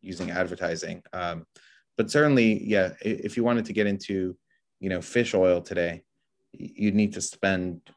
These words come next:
you know, six to maybe seven figures to break into that market, because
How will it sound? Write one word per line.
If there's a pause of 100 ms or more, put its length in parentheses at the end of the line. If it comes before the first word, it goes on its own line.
(360)
you
know, (140)
six (180)
to
maybe
seven
figures
to
break
into
that
market,
because